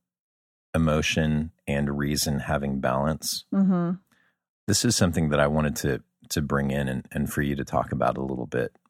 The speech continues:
Speaker 1: which is integration. So
Speaker 2: Mm-hmm.
Speaker 1: we'll, we'll get into that after I say this, but, but the, the two major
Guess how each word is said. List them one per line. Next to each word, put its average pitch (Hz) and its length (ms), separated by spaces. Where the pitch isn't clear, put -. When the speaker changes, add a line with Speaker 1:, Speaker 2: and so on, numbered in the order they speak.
Speaker 1:
which 78 440
is 76 260
integration. 69 720
So 120 280
Speaker 2:
Mm-hmm. - 100
Speaker 1:
we'll, 80 180
we'll 82 180
get 82 140
into 82 220
that 69 160
after 67 260
I 64 40
say 64 220
this, 65 300
but, 71 200
but 85 120
the, 82 200
the 87 260
two 127 280
major 85 800